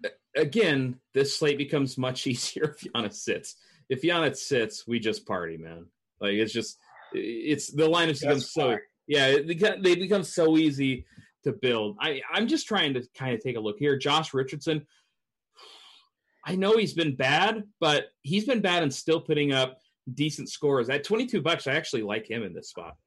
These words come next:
Speaker 2: Yeah, with Win-, I mean, he, he's, he, he does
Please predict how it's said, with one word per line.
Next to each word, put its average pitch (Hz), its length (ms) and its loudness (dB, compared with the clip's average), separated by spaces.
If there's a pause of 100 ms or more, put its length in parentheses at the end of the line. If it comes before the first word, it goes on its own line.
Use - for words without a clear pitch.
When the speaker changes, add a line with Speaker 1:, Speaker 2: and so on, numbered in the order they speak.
(400)
Speaker 2:
Yeah, 196 260 0
with 147 180 -2
Win-, 160 220 0
I 160 40 0
mean, 170 180 2
he, 165 260 0 (100)
he's, 160 600 -4 (400)
he, 151 260 0
he 160 220 -4
does 156 360 -2